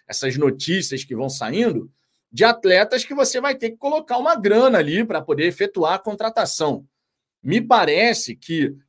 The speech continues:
nesse momento, o Botafogo não tá olhando pra essa questão de pagar direito econômico de forma assim, "Hum, não tô afim não." Porque se você quiser, de fato, dar um passo adiante, dois passos adiante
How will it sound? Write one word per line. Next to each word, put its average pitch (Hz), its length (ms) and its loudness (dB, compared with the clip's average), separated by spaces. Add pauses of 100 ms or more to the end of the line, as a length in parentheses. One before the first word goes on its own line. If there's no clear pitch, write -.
(120)
nesse 208 480 0
momento, 143 640 -2
o 160 100 -4
Botafogo 190 580 0
não 247 160 0
tá 202 560 2 (920)
olhando 220 720 6
pra 208 140 4
essa 208 200 0
questão 202 380 -2
de 202 80 -4
pagar 185 360 0
direito 180 320 0
econômico 196 960 -2
de 135 140 -8
forma 202 300 -2
assim, 185 260 -4
"Hum, 233 360 -2
não 202 80 -4
tô 214 120 0
afim 226 300 0
não." 165 400 0
Porque 196 580 -2 (300)
se - 180 -10
você 220 300 0
quiser, 170 580 -4
de 151 160 -12
fato, 139 480 -8
dar 139 160 -10
um 175 220 -12 (420)
passo 208 360 0
adiante, 147 480 -2
dois 208 320 2
passos 160 440 -6
adiante 131 560 -6